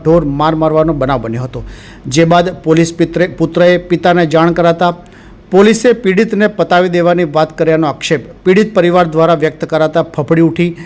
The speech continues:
માર મારનાર કાયદાના રક્ષકના પરિવારજન હોય,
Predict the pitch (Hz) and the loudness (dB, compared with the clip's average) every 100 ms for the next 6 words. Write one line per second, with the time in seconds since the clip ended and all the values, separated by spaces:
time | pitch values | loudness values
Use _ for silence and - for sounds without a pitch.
0 | - - - 147 175 202 185 180 170 185 | -20 -16 -6 0 2 2 2 0 2 0
1 | 185 - 170 165 165 180 175 147 - - | 0 -4 -2 0 2 2 0 -2 -4 -4
2 | 165 170 170 170 151 165 170 147 160 151 | -2 -2 -2 -2 0 2 2 2 0 2
3 | 170 | 0